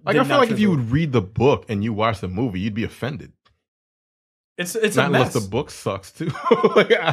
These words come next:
Speaker 1: I
Speaker 2: It's
Speaker 1: don't
Speaker 2: a,
Speaker 1: know.
Speaker 2: it was a top selling book, so I mean,
Speaker 1: Okay.
Speaker 2: So who knows? But yeah, The Snowman, cannot recommend it, uh, at all. Half a star, I think, for both of us.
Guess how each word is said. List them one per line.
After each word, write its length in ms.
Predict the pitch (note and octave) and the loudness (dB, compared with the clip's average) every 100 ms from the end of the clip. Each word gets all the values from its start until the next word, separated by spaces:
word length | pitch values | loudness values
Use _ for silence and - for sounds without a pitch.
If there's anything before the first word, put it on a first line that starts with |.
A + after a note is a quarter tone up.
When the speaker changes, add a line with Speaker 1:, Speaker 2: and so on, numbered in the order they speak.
| - | 0
Speaker 1:
I 80 | C#3 | 0
Speaker 2:
It's 100 | C#3+ | 2
Speaker 1:
don't 100 | F#3+ | 0
Speaker 2:
a, 40 | |
Speaker 1:
know. 60 | D3+ | 2
Speaker 2:
it 80 | D#3 | 0
was 140 | E3 E3+ | 0 -2
a 60 | |
top 220 | D#3+ F3+ | 2 0
selling 260 | F3+ F#3 E3+ | 2 -4 -4
book, 240 | G3 A3+ - | -8 -10 -10
so 360 | D#3 C3+ C3+ | -6 -6 -6
I 80 | A#2+ | -8
mean, 220 | C#3 C#3+ | -8 -6
Speaker 1:
Okay. 180 | C3 B2+ B2+ - - _ | -8 -10 -14 -18 -20 _
Speaker 2:
So 140 | - C#3 | -10 -8
who 100 | D#3+ | -4
knows? 240 | F3+ B2+ - _ - | -4 -4 -10 _ 0
But 260 | G3 G3 G3 | 4 4 2
yeah, 240 | G3+ E3+ D3+ | 2 2 2
The 100 | E3 | -2
Snowman, 720 | - G#3+ G#3+ G3+ G3+ E3+ - | -2 -2 0 0 0 -4 -12
cannot 280 | - G#3 G3+ | -6 -2 0
recommend 420 | F#3+ F#3+ F3+ F3+ | 0 0 -2 -2
it, 300 | F3 E3+ - _ | -2 -2 -6 _
uh, 200 | C#3+ C#3+ D3+ | 0 2 2
at 160 | E3+ | 2
all. 340 | D#3+ D3 C#3+ - _ | 4 4 2 -4 _
Half 240 | F3 E3+ | -2 -2
a 40 | F3 | -2
star, 280 | F3 D#3+ | 0 2
I 80 | D3+ | 2
think, 180 | D3+ D3+ | -2 -8
for 140 | D#3+ | -6
both 200 | D3 D3 | -6 -6
of 80 | D3+ | -6
us. 300 | C#3+ C#3 - | -8 -8 -10